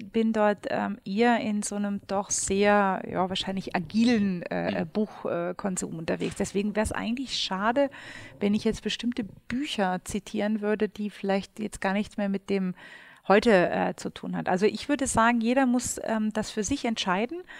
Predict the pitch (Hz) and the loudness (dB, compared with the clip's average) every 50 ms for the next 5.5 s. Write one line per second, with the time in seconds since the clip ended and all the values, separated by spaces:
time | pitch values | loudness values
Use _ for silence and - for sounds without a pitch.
0 | - - - - - _ - 214 214 214 208 208 196 - - - 180 214 - - | -18 -18 -18 -20 -18 _ -2 0 2 2 2 0 -2 -6 -10 -8 -6 -4 0 0
1 | 254 240 - - 226 190 190 190 190 185 - - 190 202 240 294 349 359 - - | 0 0 0 -2 -2 0 0 0 0 0 -2 0 0 2 2 2 0 -4 -8 -10
2 | - - 214 208 208 208 208 - 226 - - - 247 226 214 185 - 160 190 208 | -10 -6 -4 -4 -2 -2 -2 -4 -6 -4 -2 0 2 2 2 4 4 4 4 4
3 | 262 240 220 196 190 220 226 226 180 170 170 - - - - 190 190 190 185 - | 4 2 2 2 0 -2 -2 -2 -4 -4 -4 -6 -8 -6 -4 -4 -4 -4 -6 -8
4 | - 175 170 190 202 196 196 196 180 - 226 233 - 233 214 214 202 196 190 - | -10 -8 -4 -2 0 0 2 0 0 -2 -4 -6 -2 -2 -2 0 0 -2 -2 -4
5 | 190 180 - 156 175 208 233 254 269 - | -4 -6 -2 0 2 4 4 4 4 2